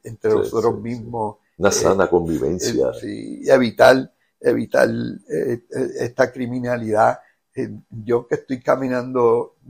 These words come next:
Speaker 1: por Luquillo, por la playa de Luquillo, eh, que, que me, me da cosa ver cómo, eh, hay tanto sucio, ¿sabes? El, eh, basura tirada, ¿sabes? Ese tipo de conciencia social,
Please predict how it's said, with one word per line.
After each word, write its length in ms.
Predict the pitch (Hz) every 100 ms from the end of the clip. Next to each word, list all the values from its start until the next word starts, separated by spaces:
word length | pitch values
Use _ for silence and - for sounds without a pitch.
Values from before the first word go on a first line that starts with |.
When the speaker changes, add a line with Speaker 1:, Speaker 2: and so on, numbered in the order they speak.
| 123 -
Speaker 1:
por 140 | - 117
Luquillo, 840 | 110 110 123 120 123 117 110 120 -
por 120 | 120
la 180 | 120 113
playa 300 | 113 123 127
de 60 |
Luquillo, 640 | 120 120 131 120 123 104 _ _ _ -
eh, 360 | 113 101 - -
que, 280 | - - -
que 280 | - 57 - _ 127
me, 240 | 131 113
me 180 | - 117
da 240 | 107 110 -
cosa 400 | 120 113 - 113
ver 540 | 104 113 117 120 - _
cómo, 540 | 123 117 120 117 101 _ _ _ -
eh, 320 | 110 104 107
hay 180 | - 117 113
tanto 380 | 123 117 117 127
sucio, 640 | - 117 117 - - 110
¿sabes? 380 | - 131 110 101 92 - _ _ _
El, 580 | - 98 101 101 - 123 -
eh, 180 | 101 -
basura 720 | 113 104 - 120 117 120 117
tirada, 800 | 117 110 98 107 117 123 113 110 _ _ _
¿sabes? 340 | - 151 113 135
Ese 140 | -
tipo 340 | - 151 156 160
de 140 | 147
conciencia 880 | - 120 113 - 117 120 131 - 139
social, 840 | - 123 - 120 120 120 110